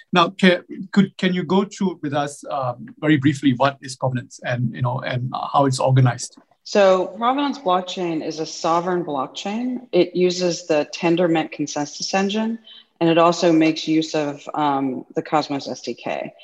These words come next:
Speaker 2: We built it as a platform to help financial institutions, um, transact, um, reducing costs, um,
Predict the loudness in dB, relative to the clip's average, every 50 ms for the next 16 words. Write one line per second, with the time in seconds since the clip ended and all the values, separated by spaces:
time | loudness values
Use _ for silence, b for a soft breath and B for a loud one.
0 | b 0 0 2 2 2 4 4 4 4 4 2 2 2 2 2 2 4 4 4
1 | 4 2 -4 -6 -6 -10 -2 0 2 2 2 0 -4 -8 -4 -2 -2 -2 -2 -2
2 | -4 -8 -10 -12 -12 -12 -12 -10 -6 -2 0 0 0 0 -4 -8 -8 -2 0 0
3 | 0 0 -2 -4 -4 -6 -6 -6 -6 -8 -10 -10 -6 -4 -4 -4 -4 -4 -4 -2
4 | 0 0 0 -2 -4 -8 -14 b b b b b b b b b 0 2 4 4
5 | 4 4 2 2 0 -2 -4 -6 -12 _ _ _ _ _ _ _ _ _ _ _
6 | _ _ -12 -4 0 0 2 2 2 2 2 2 2 2 0 -2 -6 -12 -16 -16
7 | _ _ _ _ _ _ _ _ _ _ _ _ _ _ -6 -4 -2 -2 -2 -2
8 | -4 -6 -2 4 4 6 8 8 8 6 6 4 2 2 0 -2 -4 0 2 4
9 | 4 4 4 2 -2 -6 -8 -8 -10 -10 -10 -12 -8 -4 -2 0 0 -2 -2 -6
10 | -8